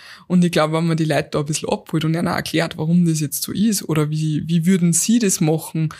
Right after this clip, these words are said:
äh, in meiner Situation, dann sagen sie, „Okay, da beiß ich jetzt einfach einmal rein“, aber ich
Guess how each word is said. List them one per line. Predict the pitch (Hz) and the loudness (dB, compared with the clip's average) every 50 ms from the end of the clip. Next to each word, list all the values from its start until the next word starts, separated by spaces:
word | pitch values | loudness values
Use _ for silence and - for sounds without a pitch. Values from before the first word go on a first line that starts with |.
| - - - - _ - | -20 -20 -20 -18 _ -4
äh, | 156 156 151 - | -2 -2 -2 0
in | - 180 | 2 2
meiner | 175 147 143 165 170 | 4 4 4 2 2
Situation, | 175 - 175 156 - - 151 151 - - - - 175 196 208 185 170 - _ _ _ _ _ _ - | 2 0 -2 -4 -4 -6 -8 -6 -6 -4 -2 0 0 2 2 0 -2 -4 _ _ _ _ _ _ -8
dann | - 160 156 156 156 156 156 156 147 - - _ _ _ _ _ _ _ - | -4 -2 -2 0 0 0 0 -2 -2 -4 -8 _ _ _ _ _ _ _ -8
sagen | - - 151 151 147 | -6 -4 -4 -4 -4
sie, | 143 | -4
„Okay, | 143 - - 123 | -8 -6 -4 -2
da | 113 175 | 0 0
beiß | 165 - 110 156 151 - | 2 2 0 0 0 -2
ich | 156 | -2
jetzt | 156 - - - | -4 -4 -6 -4
einfach | 123 139 - - - | -6 -6 -8 -8 -8
einmal | 139 147 143 - | -8 -6 -6 -6
rein“, | - - - 147 160 180 208 233 226 | -4 -4 -2 0 2 2 2 0 0
aber | - 170 160 170 | 0 -2 -2 -2
ich | 165 - 160 156 | 0 -2 -2 -4